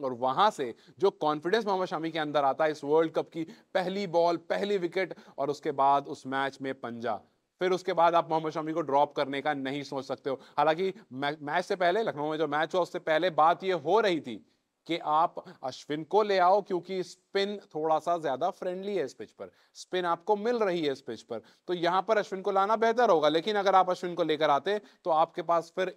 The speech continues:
एक ही उपाय था कि चाहे आप सिराज को बिठाते या फिर आप शमी को बिठाते। शमी को आप बिठाना नहीं चाहोगे क्योंकि मैच में आते ही उसने पंजा लिया था।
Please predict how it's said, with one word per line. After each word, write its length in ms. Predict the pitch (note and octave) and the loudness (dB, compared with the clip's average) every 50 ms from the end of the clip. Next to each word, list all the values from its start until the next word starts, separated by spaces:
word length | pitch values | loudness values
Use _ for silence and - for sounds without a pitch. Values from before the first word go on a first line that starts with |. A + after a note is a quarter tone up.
| _ D#3+ | _ -6
एक 180 | D#3+ D#3 D3 - F#3+ | -6 -6 -6 -6 -6
ही 100 | G3+ G#3+ | -6 -6
उपाय 340 | G3+ E3 E3+ D3 C#3+ C#3+ C3+ | -2 0 0 2 2 0 0
था 220 | C3+ D3 D3+ F3 F3 F3 - _ _ _ | 0 2 2 2 2 0 -6 _ _ _
कि 80 | C#3+ C3 | -12 -12
चाहे 400 | - - D3 C3+ C3 C#3 E3 F3 | -6 -4 -2 -2 0 0 2 2
आप 140 | F3 E3 - | 2 2 0
सिराज 420 | - - A#2+ A2 A2+ B2 C#3 - | -2 -6 -4 -2 -2 -2 -2 -4
को 100 | - F#3+ | -4 -4
बिठाते 420 | F#3 F3+ G3+ F#3 F3+ - G#3+ A3 A#3 A#3 - - - | -2 -2 -2 -2 -2 0 0 -2 -2 -4 -10 -14 -4
या 140 | C3+ D3+ D3+ | -2 -2 -2
फिर 140 | D3+ E3 D#3+ | 0 0 -2
आप 120 | D#3+ D#3 - | -2 -2 -2
शमी 260 | - C#3+ B2+ B2+ B2 | -4 -8 -6 -6 -6
को 60 | B2 | -6
बिठाते। 380 | A2+ G2+ G#2 G2 G2 - G#2 - _ _ _ _ | -6 -6 -8 -10 -10 -10 -12 -14 _ _ _ _
शमी 280 | - - D#3+ F#3 G3+ | -4 -2 0 0 0
को 80 | F#3+ G3+ | 2 4
आप 120 | F#3+ F#3 | 4 4
बिठाना 260 | F3+ F3 E3+ E3 E3 E3+ | 2 0 -2 -2 -2 0
नहीं 160 | F3 F3 E3+ | -2 -2 0
चाहोगे 300 | F3 D#3+ D#3+ E3 E3+ E3 | 2 2 4 4 2 2
क्योंकि 220 | E3 D#3+ D3+ D#3+ D#3 | 0 -2 -4 -6 -6
मैच 340 | C#3 C#3 C#3+ D3 C#3+ - | -4 -4 -4 -4 -4 -6
में 80 | D#3+ D#3 | -10 -8
आते 320 | - D3+ C#3+ C3+ C3 - D3+ | -4 -2 -2 0 0 0 0
ही 100 | E3 F3 | 0 0
उसने 220 | D#3+ - E3 D3+ C3+ | 0 -2 -6 -8 -8
पंजा 260 | C#3+ B2+ B2 C#3 C#3 | -6 -4 -2 -2 -2
लिया 220 | C3 C3+ C3+ C3 | 0 0 -2 -2
था। 180 | - C3+ C#3 | -2 -2 -4